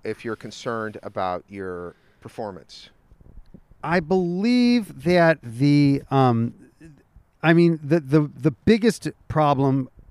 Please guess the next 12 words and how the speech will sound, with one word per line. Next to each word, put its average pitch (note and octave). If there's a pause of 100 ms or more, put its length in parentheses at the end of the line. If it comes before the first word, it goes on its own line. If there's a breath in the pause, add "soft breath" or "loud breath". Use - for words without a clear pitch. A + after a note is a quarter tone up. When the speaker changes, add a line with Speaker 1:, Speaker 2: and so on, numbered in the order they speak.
(140)
Speaker 2:
problem C3
is B2+
beta C3
blockers. - (840)
That's C#3
the A#2+
biggest A#2+
problem G2+
for, G2
for G2+ (100)
erectile G#2
function. G2